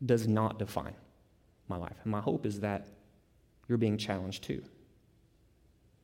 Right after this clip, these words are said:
'Cause one day we're gonna be able to stand and talk with this woman in the resurrection. And you gotta know, I got questions for this, for this gal.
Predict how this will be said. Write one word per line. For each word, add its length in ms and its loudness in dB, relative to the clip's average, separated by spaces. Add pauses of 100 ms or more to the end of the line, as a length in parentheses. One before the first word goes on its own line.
(680)
'Cause 140 8
one 300 10
day 260 12
we're 200 4
gonna 180 6
be 120 6
able 160 6
to 100 2
stand 600 2 (140)
and 100 0
talk 280 -2
with 120 0
this 180 -2
woman 300 2 (680)
in 120 4
the 60 4
resurrection. 680 0 (680)
And 100 4
you 60 0
gotta 200 4
know, 160 8
I 100 4
got 180 2
questions 440 0
for 140 -2
this, 300 -2 (100)
for 100 2
this 160 0
gal. 280 -4